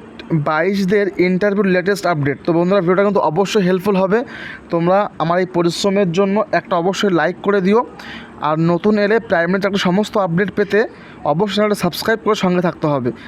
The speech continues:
আর হ্যাঁ বন্ধুরা, কমেন্ট এখন নয়, সম্পূর্ণ ভিডিও দেখো, তারপরে কিন্তু অবশ্যই কমেন্ট সেকশনে কমেন্ট করবে। তো চলো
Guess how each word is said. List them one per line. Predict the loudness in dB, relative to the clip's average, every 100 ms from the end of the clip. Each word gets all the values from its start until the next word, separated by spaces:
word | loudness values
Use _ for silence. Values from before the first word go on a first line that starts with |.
| -6
আর | -2
হ্যাঁ | 0 2
বন্ধুরা, | 2 0
কমেন্ট | 0 0 2 0 -2 -4
এখন | -2 0 0
নয়, | 0 0 -4 -14 -10
সম্পূর্ণ | -4 -2 -2 0 0 2 2
ভিডিও | 2 2
দেখো, | 2 0 0 0 -2 -16 -18 -4
তারপরে | -2 0 -2 0
কিন্তু | 0 2
অবশ্যই | 2 2 0 0 0 -2 -10 -18 -4
কমেন্ট | -2 0 0
সেকশনে | -2 0 0 0
কমেন্ট | 0 0 -2
করবে। | -2 0 0 -4 -10 -20 -20 -20 -20 -20 -20 -20 -20 -20 -20 -20 -10 -2
তো |
চলো | 0 0 -2